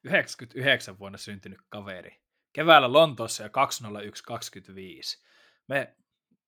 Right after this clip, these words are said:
me viime syksynä ihan mainittiin tämä kaveri meidän tässä pakollisessa maratonjaksossa, jossa Elion Kipchogesta puhuttiin paljon, mutta <clears throat> yhdeksänkymmentäyhdeksän syntynyt kaveri, kaksi nolla nolla kolmekymmentäviisi.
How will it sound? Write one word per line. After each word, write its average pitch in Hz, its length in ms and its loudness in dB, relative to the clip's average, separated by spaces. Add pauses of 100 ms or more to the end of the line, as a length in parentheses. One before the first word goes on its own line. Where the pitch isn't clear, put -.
me 151 200 -2
viime 175 300 2
syksynä 135 380 -8
ihan 131 180 -4
mainittiin 147 640 4
tämä 120 220 -6
kaveri 113 580 -6 (340)
meidän 113 280 -4
tässä 120 360 -6 (320)
pakollisessa 139 760 2
maratonjaksossa, 123 1040 -2
jossa 135 380 -10
Elion 131 340 -4
Kipchogesta 120 580 -4
puhuttiin 107 520 -14
paljon, 104 480 -10 (160)
mutta 113 560 -8 (300)
<clears throat> 123 100 -20 (680)
yhdeksänkymmentäyhdeksän 170 720 2
syntynyt 135 340 -14
kaveri, 123 380 -4
kaksi 160 260 -4
nolla 135 180 -8
nolla 120 180 -10
kolmekymmentäviisi. 104 680 -12